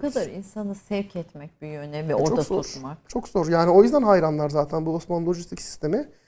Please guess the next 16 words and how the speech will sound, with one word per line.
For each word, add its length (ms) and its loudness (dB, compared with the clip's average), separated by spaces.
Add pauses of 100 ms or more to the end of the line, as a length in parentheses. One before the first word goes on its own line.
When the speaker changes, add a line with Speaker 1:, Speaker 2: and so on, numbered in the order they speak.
(260)
Speaker 2:
bunu 160 0
sağlıyor. 400 6
Çünkü 320 0
bugün 440 0
hep 240 -2
o 240 6
örneği 340 0
veriyorum. 360 -2 (1040)
Asfalt 440 2
yoldan 340 4
bile 80 -2
yürütmeye 340 -4
kalksanız 420 -10
bu 60 -18
kadar 200 -10
insana, 380 -12